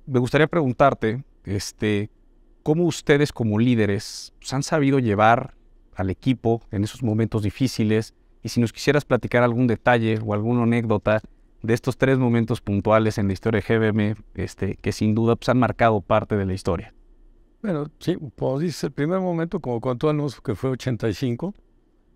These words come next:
Speaker 2: este, teníamos tres meses de haber comprado el negocio cuando vino el, el terremoto de mil novecientos ochenta y cinco, que fue muy fuerte para nosotros porque perdimos las oficinas donde estábamos, y eso fue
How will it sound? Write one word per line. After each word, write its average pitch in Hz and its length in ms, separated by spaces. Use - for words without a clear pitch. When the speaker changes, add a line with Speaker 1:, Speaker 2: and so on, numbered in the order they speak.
Speaker 2:
este, 120 480
teníamos 147 540
tres 151 200
meses 151 360
de 120 40
haber 127 220
comprado 127 400
el 135 100
negocio 131 520
cuando 110 360
vino 131 320
el, 104 180
el 107 160
terremoto 113 720
de 117 200
mil 127 160
novecientos 117 320
ochenta 110 300
y 95 40
cinco, 123 300
que 104 140
fue 123 180
muy 127 220
fuerte 123 340
para 104 240
nosotros 117 480
porque - 440
perdimos 127 480
las 113 220
oficinas 120 720
donde 110 240
estábamos, 131 680
y 113 460
eso 123 220
fue 120 340